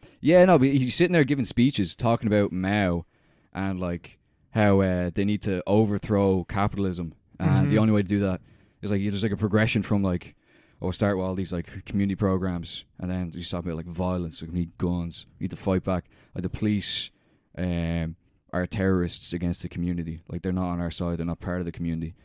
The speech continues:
Speaker 1: um, and the only way to defend against them is through revolutionary violence. Um, but he's not saying this in, like, he's, like, there's not, like, mad shadows,
Speaker 2: Mm-hmm.
Speaker 1: and he's, like,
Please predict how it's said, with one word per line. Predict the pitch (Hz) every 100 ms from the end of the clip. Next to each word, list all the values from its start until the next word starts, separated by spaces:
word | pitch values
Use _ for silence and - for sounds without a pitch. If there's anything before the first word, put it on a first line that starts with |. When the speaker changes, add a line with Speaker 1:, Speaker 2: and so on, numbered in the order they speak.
| _ _ -
Speaker 1:
um, | 85 82 82
and |
the | 87
only | 92 92
way | 87
to | -
defend | - 92 85
against | 85 -
them | 85 82
is |
through | - 90 82 82 _ _ _ _
revolutionary | 87 85 87 82 87 82
violence. | 85 85 - - _ _ _ -
Um, | 82 80 80 82 - _ _ _ _
but | 101
he's | 113
not | 143
saying | 127 127 110
this | 101
in, | 101 90 87
like, | 90
he's, | 92 87
like, | 90
there's | 90 104
not, |
like, | 92 -
mad | 98 90
shadows, | - 98 95 92 87 -
Speaker 2:
Mm-hmm. | 175 156 151
Speaker 1:
and | 131
he's, | 87
like, | 90 -